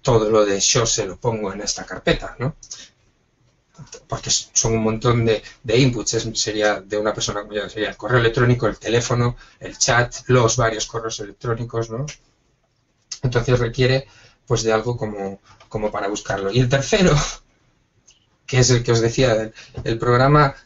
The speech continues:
encargado de debilitar toda la infraestructura, de, de, toda la infraestructura, perdón, los sistemas de encriptación,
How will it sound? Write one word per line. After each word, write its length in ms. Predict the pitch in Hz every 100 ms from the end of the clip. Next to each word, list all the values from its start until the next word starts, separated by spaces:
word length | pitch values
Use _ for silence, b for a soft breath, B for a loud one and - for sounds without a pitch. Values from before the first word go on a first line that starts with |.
| _
encargado 560 | 131 123 131 135 139 123
de 160 | 113
debilitar 500 | 113 117 117 113 139
toda 120 | 139 139
la 80 |
infraestructura, 640 | 139 147 143 139 - 135 131
de, 160 | 135
de, 220 | 120 120 117
toda 180 | 147
la 60 | 127
infraestructura, 520 | 127 120 113 123 110
perdón, 300 | 113 123 -
los 160 | - 123
sistemas 460 | 123 - 139 135 123
de 80 |
encriptación, 800 | 120 120 113 - - 170 147 123